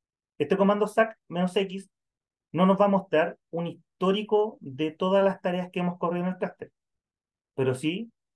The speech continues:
ustedes pueden revisar el manual del sac, hacer un man espacio sac,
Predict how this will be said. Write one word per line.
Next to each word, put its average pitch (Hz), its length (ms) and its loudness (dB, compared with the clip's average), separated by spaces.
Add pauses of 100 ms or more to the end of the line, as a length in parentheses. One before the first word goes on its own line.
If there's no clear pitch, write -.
(160)
ustedes 147 440 0
pueden 139 240 2
revisar 135 340 0
el 147 140 -2
manual 165 460 -2
del 185 160 -6
sac, - 260 -6 (320)
hacer 131 220 -4
un 131 140 -6
man 156 380 -2
espacio 143 580 -6
sac, - 400 -2